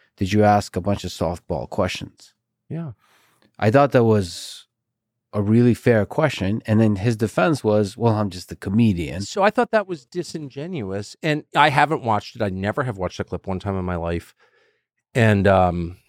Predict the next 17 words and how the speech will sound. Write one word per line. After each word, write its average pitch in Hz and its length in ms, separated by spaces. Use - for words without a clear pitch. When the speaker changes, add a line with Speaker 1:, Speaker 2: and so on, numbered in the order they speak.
Speaker 2:
I - 40
don't 90 140
like 95 100
to - 100
watch 92 200
myself - 460
on 87 300
television. 98 400
I 87 60
never 87 200
have. 95 360
So - 460
that, 143 180
and 123 80
that's 120 180
my 104 120
fault. 87 320